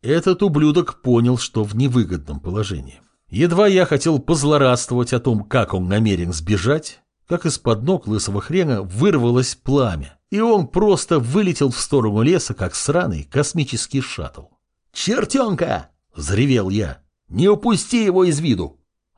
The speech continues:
Жар от его экстренного побега был такой, что мне пришлось отойти ещё метров на тридцать,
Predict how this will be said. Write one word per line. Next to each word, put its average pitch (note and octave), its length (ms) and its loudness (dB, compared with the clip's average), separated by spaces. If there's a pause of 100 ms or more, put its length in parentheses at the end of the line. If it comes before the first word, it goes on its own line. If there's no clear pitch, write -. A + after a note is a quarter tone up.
Жар A#2+ 460 2
от G2 140 -4
его A#2 320 2
экстренного G2+ 580 0
побега A2+ 540 0
был A#2 180 2
такой, G2 580 -4
что - 220 -6
мне F3 140 0
пришлось D3 460 -2
отойти A#2+ 360 -2
ещё C#3 280 -2
метров A#2+ 420 -2
на A#2+ 120 2
тридцать, - 640 -6